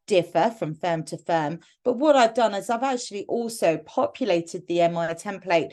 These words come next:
with examples of the types of data that we would expect to see and what those methodologies might look like.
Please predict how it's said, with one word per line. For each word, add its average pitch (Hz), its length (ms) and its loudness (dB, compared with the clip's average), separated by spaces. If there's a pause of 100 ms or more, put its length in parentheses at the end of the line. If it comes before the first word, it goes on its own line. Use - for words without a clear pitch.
(260)
with 269 180 0
examples 294 640 -2
of 185 80 -6
the 180 80 -12
types 170 420 -4
of 165 100 -10
data 170 420 0
that 160 120 -2
we 170 120 -6
would 165 140 -8
expect - 520 -6
to 151 80 -12
see 170 480 -6 (320)
and 240 160 -2
what 285 200 6
those 220 220 0
methodologies 196 800 -4
might 190 260 -2
look 240 260 0
like. - 400 -6